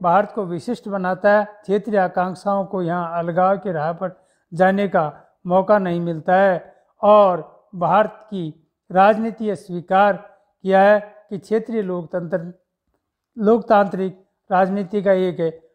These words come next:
अभिन्न अंग है। इस प्रकार से यहाँ इन क्षेत्रीय स्थितियों का पूरा आधार और पूरा सम्मान रखा है, जिसी के कारण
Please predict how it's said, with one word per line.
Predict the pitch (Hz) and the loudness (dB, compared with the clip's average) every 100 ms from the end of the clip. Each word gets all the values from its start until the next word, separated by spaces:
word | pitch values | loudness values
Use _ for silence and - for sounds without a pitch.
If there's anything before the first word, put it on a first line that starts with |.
| _ - | _ -2
अभिन्न | 185 196 196 175 165 _ _ _ _ | 0 0 0 -2 -6 _ _ _ _
अंग | 208 214 214 | -2 0 4
है। | 180 180 175 139 - _ _ - | 4 4 2 -2 -10 _ _ -6
इस | 277 - | -6 -6
प्रकार | 233 220 208 208 220 | -8 2 4 4 2
से | 247 233 226 - _ _ | -2 -2 -4 -12 _ _
यहाँ | 190 175 214 202 175 - _ _ - | -2 2 4 2 -2 -8 _ _ -6
इन | 226 214 196 | -4 -2 -6
क्षेत्रीय | - _ _ 214 220 233 254 214 | -12 _ _ -2 0 0 0 0
स्थितियों | - 190 214 214 | -2 -6 0 0
का | 214 208 160 139 - _ _ | 2 2 2 -2 -14 _ _
पूरा | 220 240 226 190 170 - _ - | 0 4 6 4 0 -10 _ -2
आधार | 190 190 196 226 226 | 0 4 4 4 4
और | 220 | 2
पूरा | 208 208 208 190 175 - _ _ _ | 0 -4 0 0 -2 -8 _ _ _
सम्मान | - 202 190 196 240 | -10 -6 0 2 4
रखा | 220 196 - 185 | 2 0 2 6
है, | 208 214 208 - - _ | 6 6 2 -14 -20 _
जिसी | 175 220 262 | -12 -8 -8
के | 220 233 | -6 -4
कारण | 202 185 202 202 | -2 0 2 0